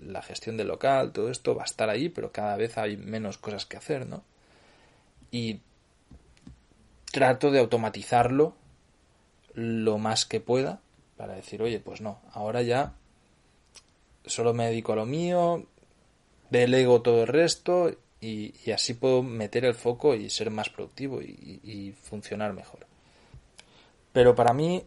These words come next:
lo importante está en que las cosas salgan, ¿no? Es decir, vale,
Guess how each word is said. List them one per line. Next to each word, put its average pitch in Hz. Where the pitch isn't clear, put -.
lo 120
importante 120
está 127
en 120
que 117
las 107
cosas 117
salgan, 117
¿no? 113
Es 110
decir, 107
vale, 113